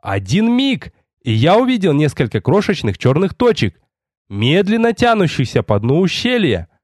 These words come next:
и направляющихся прямо к поселению. «Гости! У нас гости!» «Тревога!»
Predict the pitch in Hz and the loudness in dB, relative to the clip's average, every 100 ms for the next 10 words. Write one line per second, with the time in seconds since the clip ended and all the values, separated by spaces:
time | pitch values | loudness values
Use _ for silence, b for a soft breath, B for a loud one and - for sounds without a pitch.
0 | _ _ _ 127 143 127 117 107 156 220 | _ _ _ -2 0 0 0 2 2 2
1 | 175 139 - 98 - 131 170 165 160 - | 0 -4 -2 -4 0 0 0 -2 -4 0
2 | 196 202 165 104 85 - _ _ _ _ | 0 2 2 -2 -4 -12 _ _ _ _
3 | _ _ _ _ 85 87 151 254 240 165 | _ _ _ _ -10 0 2 4 4 2
4 | - 104 87 - _ _ _ _ _ _ | -2 -10 -10 -14 _ _ _ _ _ _
5 | 110 113 156 214 185 101 90 147 247 269 | -2 2 4 4 2 0 -2 0 4 4
6 | 226 - 120 90 - _ _ _ _ _ | 2 -2 -8 -8 -10 _ _ _ _ _
7 | _ _ _ - 107 151 240 285 269 214 | _ _ _ -8 0 2 4 4 4 4
8 | 165 110 | 2 0